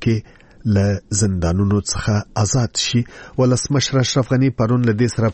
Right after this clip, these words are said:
په یو وخت کې د پوځي ځواکونو د بندیانو د جزا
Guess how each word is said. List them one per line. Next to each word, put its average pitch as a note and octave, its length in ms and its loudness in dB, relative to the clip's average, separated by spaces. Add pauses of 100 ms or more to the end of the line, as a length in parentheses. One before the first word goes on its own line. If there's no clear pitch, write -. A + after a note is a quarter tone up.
په A2+ 140 2
یو D3 100 4
وخت A2+ 340 0
کې A2+ 100 2 (440)
د B2 100 4 (160)
پوځي B2+ 420 2 (120)
ځواکونو A2+ 480 2
د F2 140 0
بندیانو B2 440 0
د F#2+ 160 0
جزا F#2+ 240 2